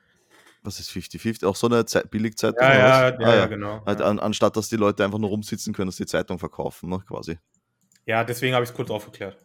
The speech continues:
Speaker 1: Ja, ja. Auf jeden Fall, äh, der hat sich da, also ich bin mir ziemlich sicher, dass der kein offizieller Verkäufer war, den hab ich auch nie wieder gesehen dort. Ich glaub, der hat einfach nur so zwei Augustin-Zeitungen in der Hand gehabt und sich ausgegeben als Augustin-Verkäufer. Jedenfalls rückt man die voll auf die Pelle,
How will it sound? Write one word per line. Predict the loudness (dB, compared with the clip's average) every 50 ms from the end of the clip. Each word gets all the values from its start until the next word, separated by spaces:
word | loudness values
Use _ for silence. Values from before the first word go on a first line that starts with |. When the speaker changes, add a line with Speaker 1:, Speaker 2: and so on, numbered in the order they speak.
| _ _ -12
Speaker 1:
Ja, | -10 -8 -6
ja. | -8 -8 -8 _ _ -20 -20 -20 _ _
Auf | -8 -6
jeden | -4 -4 -4
Fall, | -2 2 4 4 6 6 4 4 2 2 2 2 2 0
äh, | -2 -8 -18 -20 _ _ _
der | 0 0
hat | 2 0
sich | 0 -2 -2
da, | 0 2 2 2 0 -2 _ -6
also | -6 -4 -4
ich | -4
bin | -4 -4
mir | -4
ziemlich | -4 -4 -4 -4 -4
sicher, | -4 -4 -4
dass | -6 -6 -8
der | -10 -8 -4
kein | -2 -2 -2
offizieller | -2 -4 -8 -8 -8 -6 -6 -6 -6
Verkäufer | -8 -6 -4 -4 -2 0 0 0
war, | 2 0 0
den | 0 -2 -4
hab | -4 -4
ich | -4 -6
auch | -6 -6
nie | -6 -6 -4 -2
wieder | 0 0 0
gesehen | 0 -2 -2 -2 0 0
dort. | 0 0 0 -2 -6 -10 -10 _ _ _ _ _ _ _ _ _ _ _ _ _ _
Ich | -10 -6
glaub, | -6 -4 -2
der | -2
hat | -2 0 0
einfach | -2 -2 -4
nur | -6 -8 -10
so | -12 -14
zwei | -14 -6 -4 -2
Augustin-Zeitungen | -2 -2 -2 -4 -6 -6 -6 -4 -4 -4 -4 -4 -4 -4
in | -4
der | -4 -6
Hand | -6 -8 -8 -8
gehabt | -10 -12 -12
und | -14
sich | -16 -12 -8
ausgegeben | -8 -8 -8 -10 _ _ -8 -8 -6 -6 -6
als | -6 -6
Augustin-Verkäufer. | -6 -8 -10 -12 -12 -14 -12 -12 -10 -10 -8 -8 -8 -6 -4 -4
Jedenfalls | -4 -4 -4 -2 0 0 0 0 -2 -6 -10 -12 _
rückt | -6 -6 -6 -6 -6
man | -4 -4
die | -4
voll | -4 -4 -4 -2 -2
auf | -2 -2 -4
die | -8 -14
Pelle, | -8 -6 -4 -2 0 -2 -2